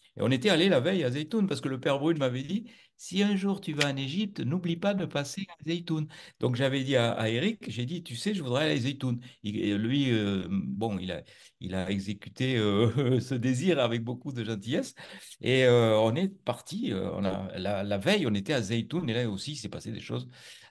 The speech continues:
assez fortes. Surtout, m-, moi, je suis très sensible à l'énergie mariale. D'ailleurs, dans mon protocole hypnotique,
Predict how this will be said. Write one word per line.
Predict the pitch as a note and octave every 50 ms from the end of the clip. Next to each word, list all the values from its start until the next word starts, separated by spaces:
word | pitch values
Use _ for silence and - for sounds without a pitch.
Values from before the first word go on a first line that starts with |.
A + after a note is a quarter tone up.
| _
assez | - - - - G2+
fortes. | - - - C#3+ - - - - G2 F#2+
Surtout, | - G#2 G2 - G#2+ F#2+
m-, | F#2 F2+ E2+ - -
moi, | D#2+ F2+ G2 A#2+ A#2+
je | G2+
suis | F#2+ - -
très | - - C3
sensible | B2 A#2+ A2+ A2 - - B2+ A2+ G2+
à | F#2+
l'énergie | G2 G2 F#2+ G2+ F#2 - G2 G#2
mariale. | F#2+ F#2 E2+ F2 G2 B2 D#3+ F3 E3+ - _ _ _ _ _ _ _ _ _ _ _ _ _ _ _ -
D'ailleurs, | A#2 A2+ G#2+ A2+ A#2 A2+
dans | A2 G2+
mon | G2+ G2+ G2
protocole | - G#2+ G#2 G#2 G#2 G2 A#2 A2+ G#2 G2 - - - - - - - _ -
hypnotique, | A2+ G#2+ - A#2 A2 G2 - C3+ D3+ D3+ -